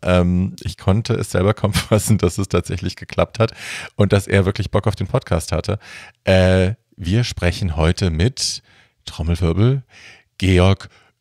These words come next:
Uecker. Mit Carsten Flöter aus der Lindenstraße persönlich.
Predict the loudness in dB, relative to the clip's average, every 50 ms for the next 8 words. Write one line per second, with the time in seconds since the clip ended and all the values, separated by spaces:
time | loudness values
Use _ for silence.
0 | _ 2 2 2 4 2 2 2 2 2 0 0 -2 -6 -10 -16 _ _ -2 -2
1 | -2 -2 -2 -6 -2 0 0 0 -2 -4 -8 -2 -2 0 0 2 0 0 0 -2
2 | -2 -2 -2 -2 -4 -6 -4 -2 -2 -2 -2 -2 -2 -2 -2 0 0 -2 -2 -2
3 | -2 -4 -4 -6 -8 -14